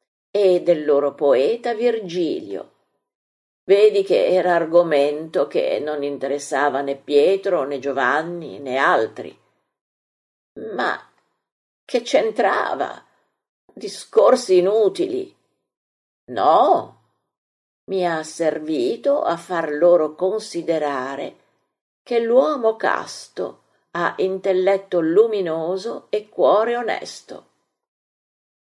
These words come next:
Molto interessante per delle pagane. E non per esse sole.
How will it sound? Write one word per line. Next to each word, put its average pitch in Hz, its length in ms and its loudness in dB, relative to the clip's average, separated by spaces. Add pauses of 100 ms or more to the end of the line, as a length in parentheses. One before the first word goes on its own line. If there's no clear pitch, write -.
(180)
Molto 185 500 4
interessante 135 960 -6
per 165 260 -4
delle 175 300 2
pagane. 143 760 -4 (1200)
E 254 240 2
non 233 320 0
per 160 180 4
esse - 320 -4
sole. 143 640 0